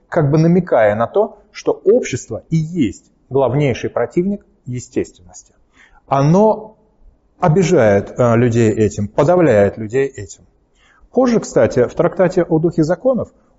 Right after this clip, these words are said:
уже в иной плоскости, более серьёзно, Монтескье возвращается к этой теме и говорит, он говорит очень здравые вещи. «Естественные предрасположенности взрослых людей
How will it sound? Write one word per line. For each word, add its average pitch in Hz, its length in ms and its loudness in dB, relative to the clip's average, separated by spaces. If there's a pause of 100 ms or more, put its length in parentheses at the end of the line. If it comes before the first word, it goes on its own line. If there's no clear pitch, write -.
уже 175 480 2
в 143 140 0
иной 196 200 2
плоскости, - 560 -4
более 123 420 2
серьёзно, 110 500 0
Монтескье 127 440 -2
возвращается 113 680 -4
к - 80 -18
этой 113 180 -10
теме 208 420 -4
и 190 80 -4
говорит, 220 440 0 (100)
он 135 140 -4
говорит 165 340 0
очень 196 200 -4
здравые 196 480 -2
вещи. 180 380 -8 (480)
«Естественные 208 1000 -2
предрасположенности 165 1000 -2
взрослых 123 540 -4
людей 165 380 -4